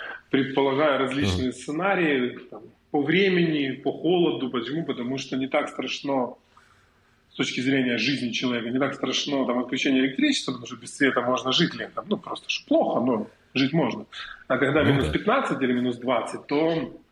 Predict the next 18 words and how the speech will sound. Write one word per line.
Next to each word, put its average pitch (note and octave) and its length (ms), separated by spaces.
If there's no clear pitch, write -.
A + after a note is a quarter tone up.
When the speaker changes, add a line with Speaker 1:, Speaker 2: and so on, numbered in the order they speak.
Speaker 1:
холод D#3 440
становится C#3+ 420
ключевой C3+ 440
проблемой. B2+ 540
Мы C3+ 80
в C3 40
первую C3+ 220
очередь B2+ 240
там C3 140
об C3+ 120
этом B2+ 300
думали. B2+ 500
Вот, C3 300
и C3 80
мы F#3 380
там C#3+ 140
в C3 60
своем C3 600